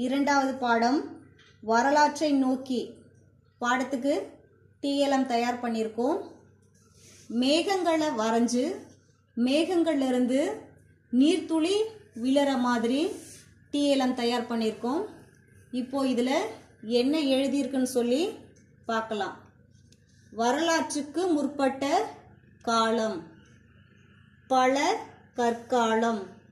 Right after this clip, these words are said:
பத்தாயிரம் பொது ஆண்டுக்கு முன்பு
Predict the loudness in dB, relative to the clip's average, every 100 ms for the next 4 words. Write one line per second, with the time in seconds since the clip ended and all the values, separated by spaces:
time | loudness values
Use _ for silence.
0 | -20 _ -20 -20 _ _ -20 _ _ -20
1 | _ -16 -4 -4 -4 -6 -2 0 0 0
2 | 0 0 -2 -8 -20 -20 -20 -6 0 2
3 | 2 0 -2 -8 -6 -2 0 0 0 -2
4 | -2 -2 -12 -20 -10 -4 -2 0 2